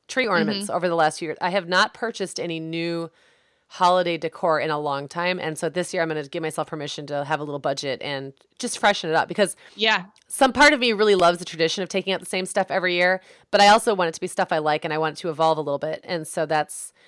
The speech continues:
Speaker 1: where we're at with that right now. And I'm the same way. I, like, clear off the buffet. I clear, I love surfaces.
Speaker 2: Yeah,
Speaker 1: So,
Speaker 2: I do too.
Speaker 1: um, I clear off the buffet and the little end tables and, and, uh, console tables that we have. And I end up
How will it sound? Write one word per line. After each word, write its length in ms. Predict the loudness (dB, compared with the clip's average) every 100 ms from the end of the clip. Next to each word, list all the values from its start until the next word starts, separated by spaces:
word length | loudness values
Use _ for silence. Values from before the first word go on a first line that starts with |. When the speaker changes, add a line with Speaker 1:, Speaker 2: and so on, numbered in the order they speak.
| _ _ _
Speaker 1:
where 340 | -2 0 0 -2
we're 140 | -2
at 220 | 0 0
with 140 | -2 -8
that 180 | -8
right 160 | -8 -8
now. 200 | -6 -2
And 100 | 2
I'm 180 | 4 4
the 100 | 2
same 200 | 4 4
way. 140 | 4
I, 160 | 6 8
like, 160 | 8 4
clear 260 | 0 6
off 220 | 6 6 4
the 60 |
buffet. 400 | 2 4 4 2
I 40 | 2
clear, 260 | 0 0 6
I 120 | 6
love 280 | 8 6 4
surfaces. 800 | -2 -2 -2 -8 -12 -12 -18 _ _ _
Speaker 2:
Yeah, 140 | 4
Speaker 1:
So, 40 | 8 8
Speaker 2:
I 40 | 8
do 80 | 2
too. 180 | -10 -16 -20 _
Speaker 1:
um, 240 | 6 6 4
I 100 | 2
clear 200 | 4 4
off 80 | 4
the 80 |
buffet 380 | 0 2 4 4
and 120 | 4 2
the 160 | 0
little 280 | 0 -2 0
end 300 | 0 0 -4 -10 _
tables 360 | -6 -4 -2 -4
and, 180 | -6 -6
and, 220 | -8 -8 -6
uh, 180 | -4 -4
console 340 | 0 0 0
tables 320 | -2 -2 0
that 100 | -2 -2
we 120 | 0
have. 360 | 2 2 2 -4
And 460 | -2 0 0 -4 -12 _ _ _ _ _ _
I 120 | -2
end 300 | 0 -2 -2
up 280 | 2 2 0